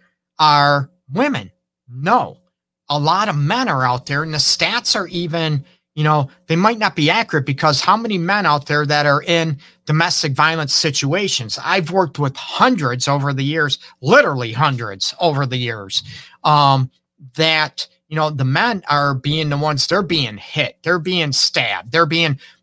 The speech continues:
punched, they're being kicked, uh, when there might be verbal altercations or their lady don't get their way type of situations. It should never happen to either gender. One in three women are, you know, survivors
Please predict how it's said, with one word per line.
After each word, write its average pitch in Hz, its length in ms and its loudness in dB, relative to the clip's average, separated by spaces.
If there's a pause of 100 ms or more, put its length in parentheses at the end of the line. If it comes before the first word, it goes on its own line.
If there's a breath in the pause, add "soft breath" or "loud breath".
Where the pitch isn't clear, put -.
(120)
punched, 135 480 0
they're 170 100 2
being 160 360 0
kicked, - 520 -4 (460)
uh, 151 320 4
when 156 240 -2
there 151 200 0
might 151 280 -2
be 160 160 -6
verbal 156 320 0
altercations 156 1000 -2
or 139 300 0 (240 soft breath)
their 151 160 2
lady 165 400 2
don't 139 400 -2
get 160 280 -2
their 269 220 4
way 113 260 -4
type 127 280 -8
of 123 80 -8
situations. 117 720 -6
It 185 100 -6
should 202 240 -2
never 202 280 0
happen 160 380 0
to 139 180 -4
either 156 240 0
gender. 131 440 0 (400 loud breath)
One 185 260 2
in 285 120 -2
three 220 320 -2
women 127 520 0 (680)
are, 151 460 4 (180)
you 160 80 -10
know, 147 320 0 (640)
survivors 160 800 2